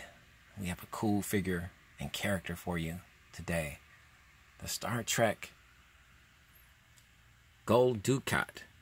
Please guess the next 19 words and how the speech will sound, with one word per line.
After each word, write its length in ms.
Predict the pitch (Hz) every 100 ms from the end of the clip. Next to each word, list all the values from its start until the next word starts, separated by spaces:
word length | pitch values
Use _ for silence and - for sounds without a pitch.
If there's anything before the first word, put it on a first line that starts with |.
| - - - - - - -
Gul 440 | 95 104 143 160 170 - -
Dukat 600 | 127 110 - - - - - - - - - -
figure. 480 | - - 85 73 - - - - - - - - - - -
And 160 | 202 202
let's 140 | 143
bring 240 | - 131
this 160 | 113 98
guy 220 | - 90
in 320 | 87 87 78 85 -
a 60 | -
little 180 | 92 107 -
bit 200 | 90 92
here. 380 | 92 92 90 - - - - - - - - _ _ _ - _ - -
Uh, 240 | 98 90 92
this 240 | 120 -
was 160 | 160 139
a 80 |
figure 720 | 110 - 104 95 101 104 101 101 - - - - -
that 520 | - 92 90 85 -